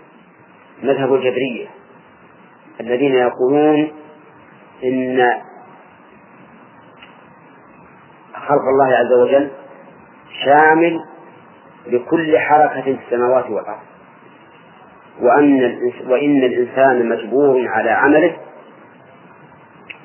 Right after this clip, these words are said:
ليس له فيه اختيار، بل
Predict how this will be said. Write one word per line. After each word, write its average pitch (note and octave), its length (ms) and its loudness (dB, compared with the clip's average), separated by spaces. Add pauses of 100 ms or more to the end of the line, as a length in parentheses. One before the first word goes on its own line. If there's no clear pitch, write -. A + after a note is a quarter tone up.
(360)
ليس C#3+ 260 4
له C#3 280 4
فيه D3 160 0
اختيار، B2+ 400 -2 (1500)
بل C3+ 100 2